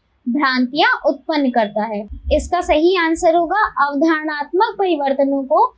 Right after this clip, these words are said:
प्रोत्साहित करने के लिए यह एक प्रभावशाली तरीका है, यानी कि बच्चों के जो concept हैं उनको,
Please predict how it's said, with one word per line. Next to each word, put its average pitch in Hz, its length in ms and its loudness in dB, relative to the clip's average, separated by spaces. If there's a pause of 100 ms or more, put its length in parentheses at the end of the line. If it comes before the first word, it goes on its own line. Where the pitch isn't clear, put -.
प्रोत्साहित 370 960 0
करने 330 320 4
के 392 180 2
लिए 311 460 2
यह 403 340 4
एक 403 120 -2
प्रभावशाली 277 840 2
तरीका 302 440 2
है, 254 240 0
यानी 302 160 2
कि 349 200 2
बच्चों 330 240 0
के 392 140 0
जो 427 100 0
concept 311 760 -2
हैं 247 260 -2 (320)
उनको, 320 300 2